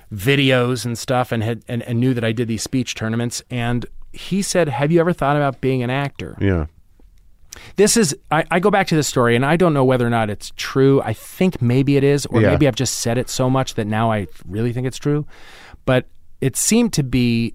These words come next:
Speaker 1: a bit of a thunderbolt moment where I thought, "Hmm, an actor." His son was an actor in New York, and, uh,
Speaker 2: That guy's?
Speaker 1: the guy's,
Speaker 2: Your
Speaker 1: yeah,
Speaker 2: neighbors?
Speaker 1: my neighbor.
Speaker 2: Yeah.
Speaker 1: And, um,
Speaker 2: So you kinda knew it was possible.
Speaker 1: and I think that I started,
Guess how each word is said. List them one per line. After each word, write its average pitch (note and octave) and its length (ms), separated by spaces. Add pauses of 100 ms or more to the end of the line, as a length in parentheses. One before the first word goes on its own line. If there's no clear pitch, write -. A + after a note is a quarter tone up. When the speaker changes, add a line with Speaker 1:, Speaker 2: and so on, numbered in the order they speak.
(120)
Speaker 1:
a A2 60
bit C3+ 200
of C#3+ 80
a C3 60
thunderbolt A#2 800
moment G#2 680 (720)
where G2 120
I G2+ 40
thought, - 200 (340)
"Hmm, C4 240 (360)
an C#3 180
actor." D#3+ 520
His F3+ 240
son F#2+ 380 (240)
was G2 320 (100)
an G#2 100
actor G2 380
in F#2 80
New F2 60
York, F2+ 440 (260)
and, G#2 440 (200)
uh, G2+ 140
Speaker 2:
That G#2+ 160
guy's? B2 400
Speaker 1:
the A#2+ 80
guy's, G#2+ 400
Speaker 2:
Your A2 100
Speaker 1:
yeah, A2 80
Speaker 2:
neighbors? G#2 280
Speaker 1:
my A2 80
neighbor. G2 420
Speaker 2:
Yeah. F#2 260 (260)
Speaker 1:
And, A2+ 380
um, G#2 340 (120)
Speaker 2:
So - 160
you D#3 40
kinda C#3+ 220
knew G2+ 180
it F#2+ 40
was F#2+ 160
possible. G#2 480
Speaker 1:
and F#3+ 140
I G3+ 80
think C4 260
that A3 180 (380)
I F3 80
started, F#3 400